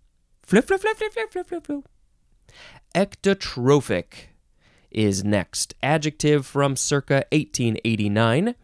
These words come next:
This one is talking about a word that I don't know. What is this? A mycorrhiza. Mycorrhiza. M Y C O R R H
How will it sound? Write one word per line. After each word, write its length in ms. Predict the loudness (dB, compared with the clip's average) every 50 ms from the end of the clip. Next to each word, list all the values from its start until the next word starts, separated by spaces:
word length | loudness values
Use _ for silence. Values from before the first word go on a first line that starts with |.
| _ _ _ -20 -20 -20 -20 -20 -20 -20 _ _ _ -14
This 520 | -12 -12 -6 -2 -2 0 0 -2 -4 -4
one 320 | 0 2 4 4 4 2 0
is 220 | -4 -4 -6 -4
talking 420 | -4 -2 -2 -2 -2 -2 0 0 0
about 280 | 2 2 2 2 2
a 60 | 0
word 360 | 0 2 2 2 4 2 2 0
that 120 | 2 2
I 180 | 2 2 2 2
don't 240 | 2 2 2 2
know. 360 | 2 2 2 2 0 -2 -4 -8
What 320 | -8 -4 -2 -2 0 0
is 160 | 0 -2 -2 -2
this? 300 | -4 -4 -4 -4 -8 -6 -4
A 200 | -2 -2 -2 -2
mycorrhiza. 1500 | -2 -2 0 0 0 0 0 -2 _ -8 -2 2 2 4 4 2 2 0 0 0 0 0 0 0 0 0 -2 -6 -8 -12 -14 _ _ _ _ _ _ _ _ _ -12
Mycorrhiza. 1040 | -6 -4 -2 -2 -2 0 0 2 2 4 4 2 2 0 0 -2 -2 -2 -4 -6 -8 _ _ _ _ _ _ _ -2
M 420 | 0 2 2 2 2 0 0 -2 -4 -6
Y 680 | -6 -2 0 2 2 2 2 0 0 -2 -2 -2 -4 -6 -6
C 540 | -6 -4 -2 0 0 2 2 2 0 -2 -4 _ 0
O 460 | 2 4 4 4 4 2 2 0 0
R 320 | 0 2 2 2 2 2 0 0
R 460 | 0 2 2 2 2 2 0 0 -4 _ _ _ _ _ _ 0
H 320 | 0 2 2 0 -2 -4